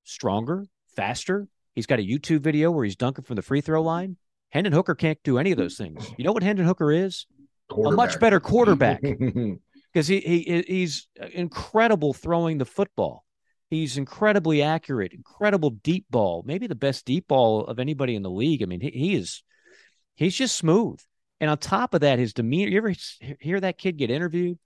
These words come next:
Speaker 1: Humble as apple pie, n-, not, not worried about his brand. I mean, he's just,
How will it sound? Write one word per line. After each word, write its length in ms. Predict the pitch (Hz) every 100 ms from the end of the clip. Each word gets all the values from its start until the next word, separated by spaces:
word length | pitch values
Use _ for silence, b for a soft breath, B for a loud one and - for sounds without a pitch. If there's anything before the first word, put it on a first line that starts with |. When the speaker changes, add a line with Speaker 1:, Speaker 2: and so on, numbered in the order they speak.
| _ _ _ _
Speaker 1:
Humble 360 | 170 190 185
as 140 | 139 113
apple 300 | 151 165 143
pie, 680 | - 143 151 151 156 151 139 _ _ _ 277 170
n-, 240 | 160 175 151
not, 180 | 160
not 220 | 156 175 165
worried 240 | 165 170
about 180 | 151 147
his 100 | 98
brand. 760 | - 113 135 160 156 151 147
I 120 | 135 143
mean, 160 | 151
he's 200 | 147 185
just, 360 | - 208 185